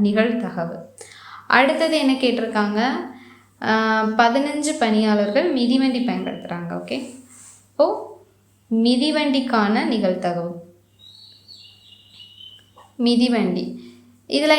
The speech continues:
N of E என்ன? பதினஞ்சு. N of S என்ன? நாற்பத்தி ரெண்டு.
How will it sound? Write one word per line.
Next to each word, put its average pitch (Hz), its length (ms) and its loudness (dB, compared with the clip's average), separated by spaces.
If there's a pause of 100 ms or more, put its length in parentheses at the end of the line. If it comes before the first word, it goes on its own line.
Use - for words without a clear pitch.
N 269 100 2
of 285 240 2
E 277 160 -2
என்ன? 269 460 2
பதினஞ்சு. 196 560 2 (200)
N 247 200 2
of 302 240 4
S 247 260 2
என்ன? 269 480 2
நாற்பத்தி 233 320 -2
ரெண்டு. 180 600 -4